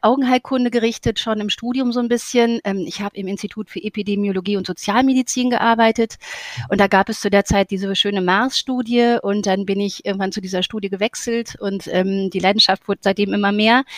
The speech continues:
Mittlerweile bin ich seit siebzehn Jahren hier im Franziskus tätig und bin der Augenheilkunde treu geblieben.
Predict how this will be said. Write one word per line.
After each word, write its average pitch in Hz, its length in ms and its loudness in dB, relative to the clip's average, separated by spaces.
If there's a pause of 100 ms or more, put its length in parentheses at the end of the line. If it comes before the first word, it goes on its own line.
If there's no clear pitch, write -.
(260)
Mittlerweile 208 560 6
bin 214 160 2
ich 214 160 0
seit 190 560 2
siebzehn 202 540 -2
Jahren 185 380 4
hier 185 120 -2
im 170 80 -6
Franziskus 185 600 -6
tätig 175 560 -4 (500)
und 208 140 -4
bin 196 120 0
der 175 160 2
Augenheilkunde 160 520 -4
treu 151 240 -6
geblieben. 147 400 -10